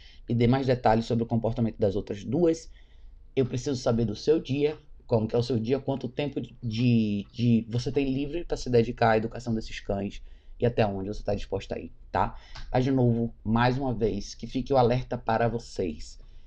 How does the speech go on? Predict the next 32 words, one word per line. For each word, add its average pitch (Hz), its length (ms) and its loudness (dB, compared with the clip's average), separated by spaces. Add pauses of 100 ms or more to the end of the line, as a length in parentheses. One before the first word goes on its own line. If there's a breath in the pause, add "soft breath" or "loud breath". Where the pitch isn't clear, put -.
(180 soft breath)
Independente 156 720 4
da 131 100 4
idade, 107 560 0 (180)
não 127 380 0
deixem 120 420 0
cachorros 117 500 -4
juntos 107 380 -6
sem 98 280 -4
supervisão, 101 760 -6 (540 soft breath)
especialmente 143 1080 2
filhotes, - 640 -8
tá? 120 320 -2 (180)
Se - 160 -6
existe 123 280 0
uma 123 100 0
chance 117 300 -2
de 104 80 -8
dar 107 100 0
errado, 95 420 -4
é 107 80 -4
com - 180 -8
eles, 95 300 -6
porque - 180 -8
eles 98 120 -6
realmente 107 400 -4
não 101 80 -6
sabem 87 300 -8
o - 20 -12
que - 100 -16
fazer, - 300 -12 (340)
tá - 80 -4
bom? 107 280 0